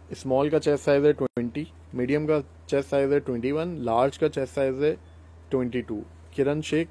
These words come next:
size मुझे बता दिएगा, details भेज दिएगा। सिर्फ दो हज़ार रुपये, टू थाउजेंड रुपीज़। अच्छा जी, lawn का कोई मांग रहा था मुझसे, Lawn का एक पीस दिखाएंगे जी, medium का।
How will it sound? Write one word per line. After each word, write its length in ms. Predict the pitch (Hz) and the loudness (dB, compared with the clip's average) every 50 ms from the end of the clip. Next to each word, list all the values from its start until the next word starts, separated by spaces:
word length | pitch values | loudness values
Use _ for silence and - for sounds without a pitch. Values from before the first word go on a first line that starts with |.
| - - - - | -10 -20 -20 -10
size 300 | - 120 117 131 131 131 | -4 -2 0 0 0 0
मुझे 160 | 139 139 139 | -2 -4 -2
बता 200 | 135 135 135 131 | -2 0 0 0
दिएगा, 240 | 131 139 147 151 156 | 0 -2 -2 -2 -2
details 400 | 135 117 113 92 113 113 113 110 104 | -2 -2 -4 -4 -2 -4 -4 -4 -6
भेज 200 | 107 107 107 101 | -6 -6 -6 -8
दिएगा। 320 | - 110 113 110 110 110 - - - - - - - - - - - - - - - - - - - - - - - - - | -8 -10 -10 -10 -12 -14 -16 -18 -20 -20 -20 -20 -20 -20 -20 -20 -20 -20 -20 -20 -20 -20 -20 -20 -20 -20 -20 -20 -10 -4 -2
सिर्फ 140 | 170 151 135 | -2 -2 0
दो 200 | 123 127 131 131 | 2 2 4 4
हज़ार 260 | 120 110 113 104 104 104 | 4 2 0 -2 -2 -4
रुपये, 200 | 101 - - - - - - - - - - - - - - - - - - | -8 -8 -10 -12 -12 -14 -20 -20 -20 -20 -20 -20 -20 -20 -20 -20 -20 -12 -6
टू 180 | - 160 160 160 156 | -4 -2 -2 -2 0
थाउजेंड 340 | 147 131 123 120 120 117 113 | 0 0 0 0 -2 -4 -6
रुपीज़। 400 | 110 98 95 - - - - - - - - - - - - - - - - - - - - - - - - - - - - - - - - - - - - - - - - - - - - - - - - - - - - - - - - - | -8 -10 -12 -14 -16 -16 -20 -20 -20 -20 -20 -20 -20 -20 -20 -20 -20 -20 -20 -20 -20 -20 -20 -20 -20 -20 -20 -20 -20 -20 -20 -18 -16 -16 -16 -18 -20 -20 -18 -16 -16 -16 -14 -14 -14 -14 -12 -12 -14 -16 -16 -18 -16 -16 -16 -16 -16 -14 -12 -10
अच्छा 140 | 127 - 165 | -4 -2 0
जी, 140 | 165 170 165 | 2 2 2
lawn 380 | 139 127 123 127 139 160 180 190 | 4 4 4 4 4 4 2 2
का 100 | 180 185 | 2 4
कोई 180 | 170 180 185 180 | 6 6 6 8
मांग 200 | 160 139 143 151 | 8 6 6 6
रहा 160 | 156 165 165 | 6 6 6
था 100 | 160 170 | 6 6
मुझसे, 420 | 170 170 151 - - - 170 170 160 | 4 4 2 2 2 4 6 8 8
Lawn 500 | 147 123 117 117 120 135 151 160 165 160 | 8 6 6 6 4 4 4 2 2 4
का 100 | 156 165 | 6 6
एक 120 | 160 156 139 | 6 6 4
पीस 280 | - - 143 151 170 160 | 2 2 4 6 6 6
दिखाएंगे 420 | 139 139 123 131 127 135 139 143 139 | 6 4 4 4 4 4 4 4 6
जी, 120 | 139 139 | 6 6
medium 440 | 127 120 120 120 120 139 156 160 156 | 6 6 6 6 6 6 4 4 4
का। 160 | 139 151 143 | 2 0 0